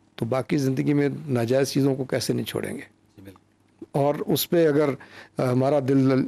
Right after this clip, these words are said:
Speaker 1: ललचाएगा, ख्वाहिशात सामने आएंगी, लेकिन अल्लाह का हुक्म सामने आ जाएगा,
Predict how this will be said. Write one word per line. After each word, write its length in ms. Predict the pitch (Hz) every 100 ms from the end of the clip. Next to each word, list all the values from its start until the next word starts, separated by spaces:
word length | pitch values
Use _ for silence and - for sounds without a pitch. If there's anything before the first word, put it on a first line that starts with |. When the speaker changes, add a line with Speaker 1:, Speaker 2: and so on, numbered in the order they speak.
| 165
Speaker 1:
ललचाएगा, 720 | 127 117 143 143 135 131 117 - _ _ -
ख्वाहिशात 480 | - 131 117 147 143
सामने 380 | - 139 135 123
आएंगी, 360 | 135 147 127 - - _ -
लेकिन 280 | 127 - 143 _
अल्लाह 280 | 147 156 151
का 140 | 143
हुक्म 240 | 135 - 139
सामने 380 | - 131 127 120
आ 80 | 113
जाएगा, 340 | 123 117 117